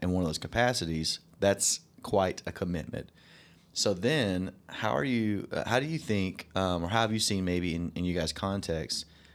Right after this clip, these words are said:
the worship ministry directly affecting that outward service into the community focus that you, it, what is the mission of your church? Or how does the worship ministry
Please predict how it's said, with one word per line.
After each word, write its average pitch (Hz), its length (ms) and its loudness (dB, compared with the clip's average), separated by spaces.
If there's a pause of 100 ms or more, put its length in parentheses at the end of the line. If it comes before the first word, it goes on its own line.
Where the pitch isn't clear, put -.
the 92 100 -2
worship 104 420 2
ministry 92 440 0
directly 87 520 0
affecting 85 720 -4 (460)
that 87 380 2 (100)
outward 92 520 2
service 87 800 0 (360)
into 98 200 2
the 82 80 -2
community 92 580 0
focus 82 460 -2
that 82 260 -4
you, 78 120 -6 (140)
it, 92 200 0
what 98 140 2
is 90 120 -2
the 85 60 -4
mission 87 360 0
of 78 120 -4
your 78 80 -8
church? - 420 -4
Or 85 160 -2 (300)
how 110 120 4
does 104 120 0
the 95 80 0
worship 95 340 0
ministry 82 680 -2